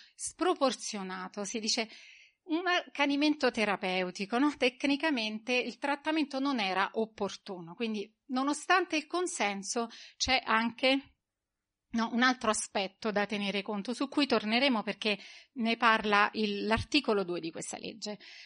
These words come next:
Quindi direi anche il rifiuto del trattamento in genere, poi approfondiremo questo, non è una novità, eh, introdotta dalla legge. Ehm, invece la novità è questa in rosso.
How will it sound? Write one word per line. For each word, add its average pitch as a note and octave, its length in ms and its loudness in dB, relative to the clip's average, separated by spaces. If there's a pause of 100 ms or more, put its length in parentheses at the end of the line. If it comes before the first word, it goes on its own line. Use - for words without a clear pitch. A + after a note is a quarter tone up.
(320)
Quindi E4+ 240 6
direi B3 460 6
anche E4+ 340 2
il C4+ 80 6
rifiuto B3 500 -2
del G3+ 200 -2
trattamento C4+ 640 2
in C4 140 4
genere, A3 580 8
poi A3 100 4
approfondiremo A#3+ 720 2
questo, G#3 480 0
non C#4+ 280 6
è E4+ 100 6
una D4+ 160 8
novità, A3 560 4 (340)
eh, G#3+ 240 0
introdotta G#3+ 540 -2
dalla F#3 240 -2
legge. F3 640 -8
Ehm, G3+ 1080 -4
invece A#3 640 4
la C4 160 4
novità C#4+ 400 4
è G#3+ 100 0
questa A3+ 320 0
in F#3+ 60 2
rosso. F#3 500 -4